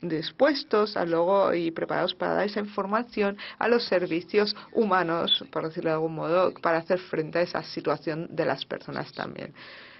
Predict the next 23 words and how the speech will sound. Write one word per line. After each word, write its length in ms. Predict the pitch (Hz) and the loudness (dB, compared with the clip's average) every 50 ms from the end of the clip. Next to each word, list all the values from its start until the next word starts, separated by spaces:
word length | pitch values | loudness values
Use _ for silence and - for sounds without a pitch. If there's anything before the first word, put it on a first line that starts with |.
| - - _ _ - | -20 -20 _ _ -8
En 160 | - - 214 220 | -4 -2 0 0
muchos 300 | 247 269 277 302 294 - | 0 0 -2 -2 -4 -2
casos, 640 | - 294 277 277 - 285 277 302 294 285 - - - - | -4 -2 -2 0 2 4 4 4 4 2 -4 -10 -6 -4
eh, 760 | - 214 208 196 190 190 185 185 180 175 175 175 170 165 - - | 0 0 2 2 2 2 2 2 2 2 0 0 -2 -2 -2 -2
las 260 | - 175 165 165 - | 0 0 0 0 -2
personas 320 | - 170 - 185 180 196 | -6 -8 -6 -4 -4 -2
mayores 240 | 202 196 190 202 202 | 0 0 0 -2 -2
se 60 | - | -4
enfrentan 260 | 202 202 190 185 202 | -8 -8 -6 -4 -4
a 40 | 202 202 | -2 -2
un 40 | |
dilema, 340 | 185 185 180 185 185 208 214 | 0 0 0 0 0 -2 -2
que 100 | 208 220 | -2 -4
es 60 | 208 | -4
que 120 | 208 - 220 | -2 -4 -2
cuando 300 | - 214 196 196 196 185 | 0 0 0 0 0 -2
tienen 240 | 220 220 226 240 240 | 0 0 0 -2 -2
que 140 | - 247 | 0 2
ir 200 | 247 240 226 214 | 2 2 2 4
ya 180 | 208 233 226 208 | 4 4 4 4
a 160 | - - - | 2 0 0
una 200 | 185 185 196 196 | 0 0 0 2
vivienda, 640 | 196 202 190 185 202 214 220 214 208 202 202 196 190 | 2 0 0 2 2 2 2 2 2 2 2 2 2